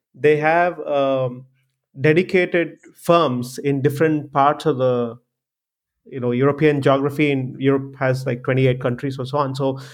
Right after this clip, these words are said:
they have a network of, you know, people who are innovation, uh, masters or innovation strategy kind of, uh, firms who understand other sectors and under, uh, you know, the technology evolving in those sectors.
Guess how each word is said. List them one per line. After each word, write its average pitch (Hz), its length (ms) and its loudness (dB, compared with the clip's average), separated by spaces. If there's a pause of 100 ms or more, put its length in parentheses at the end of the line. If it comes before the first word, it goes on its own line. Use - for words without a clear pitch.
(200)
they 151 120 4
have 165 300 2
a 143 320 2
network 175 540 0
of, 143 440 0 (920)
you 147 80 -8
know, 131 80 -2
people 170 320 -2
who 165 140 2
are 147 400 2 (100)
innovation, 165 960 2 (120)
uh, - 60 -20 (160)
masters 135 640 2
or 131 160 2
innovation 147 760 2
strategy 139 920 0
kind 131 280 -2
of, 131 180 -2
uh, 123 200 -2
firms 147 580 0 (580)
who 185 580 4 (300)
understand 185 580 2
other 147 200 4
sectors 156 580 2
and 135 160 0
under, 135 380 -2
uh, 131 160 0
you 131 140 -6
know, 131 120 -2
the 131 140 -4
technology 151 500 0
evolving 143 420 2
in 127 140 -2
those 156 240 2
sectors. 131 580 -6